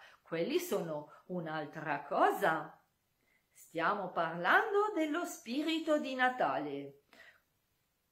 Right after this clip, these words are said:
che è qui, nei nostri cuori, che ci com-, porta a compiere dei gesti gentili e spontanei,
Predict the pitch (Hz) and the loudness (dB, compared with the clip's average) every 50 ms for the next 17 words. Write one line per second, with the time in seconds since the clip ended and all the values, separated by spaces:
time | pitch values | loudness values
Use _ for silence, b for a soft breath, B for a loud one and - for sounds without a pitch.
0 | _ _ _ - 320 330 320 320 330 330 339 359 359 320 208 156 - - - _ | _ _ _ 2 4 4 4 4 2 -2 0 2 2 2 2 0 -4 -8 -14 _
1 | _ _ _ _ 247 277 294 302 302 320 311 320 320 - - 302 285 294 294 - | _ _ _ _ 0 0 2 2 6 6 4 4 4 0 -4 -2 -2 -2 -2 4
2 | 320 320 269 190 165 165 170 156 - - b b b b b _ _ - 202 190 | 6 8 8 8 6 4 -2 -4 -6 -10 b b b b b _ _ -10 -8 -6
3 | 180 - - 190 185 180 - - 202 247 311 339 339 330 262 233 - - _ _ | -6 -6 -6 -6 -10 -10 2 4 6 8 8 6 6 2 -4 -8 -10 -14 _ _
4 | _ - 262 302 - - - - 214 180 175 226 - 214 220 226 220 - 277 277 | _ 8 8 8 8 8 6 6 8 8 8 6 6 4 4 4 4 4 4 4
5 | 277 277 277 269 247 240 240 226 220 226 220 220 220 208 226 233 233 233 - - | 4 2 4 4 6 6 6 4 4 2 2 2 0 2 2 2 2 2 -2 -6
6 | - 220 202 165 202 202 190 185 175 - 311 339 294 208 175 175 175 - - 202 | -8 -8 -6 -2 -2 -2 -2 -2 -4 -2 -2 0 2 0 0 0 -2 -6 -8 -6
7 | 196 202 190 180 - - 349 440 403 247 190 175 156 151 147 147 - | -6 -4 -6 -2 4 6 6 8 6 6 2 -2 -6 -8 -8 -12 -14